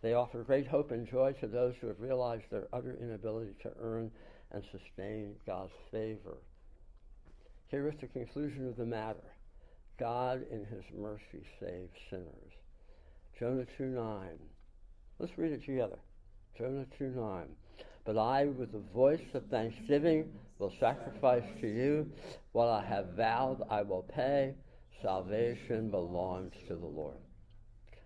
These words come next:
B B Warfield, speaking of the Calvinist, a nickname for, for Reformed, who's been captivated by the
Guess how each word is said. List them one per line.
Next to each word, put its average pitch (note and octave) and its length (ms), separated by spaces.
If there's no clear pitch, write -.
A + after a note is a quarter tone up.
B G2 120
B G2 140
Warfield, F2+ 600
speaking F#2 480
of E2 260
the - 80
Calvinist, F2+ 480
a F2+ 60
nickname F2 580
for, F2+ 200
for G2 80
Reformed, F#2 600
who's F#2+ 180
been F2 140
captivated F2 640
by E2+ 140
the E2+ 100